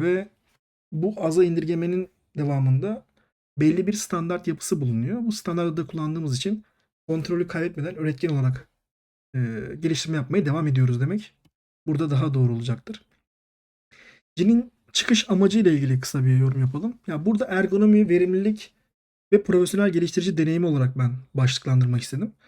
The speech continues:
Buradaki, e, ergonomiden kastım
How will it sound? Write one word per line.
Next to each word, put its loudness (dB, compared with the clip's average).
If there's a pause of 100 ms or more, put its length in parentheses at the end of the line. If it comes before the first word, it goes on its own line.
(1120)
Buradaki, 6 (120)
e, -4 (640)
ergonomiden 4
kastım -4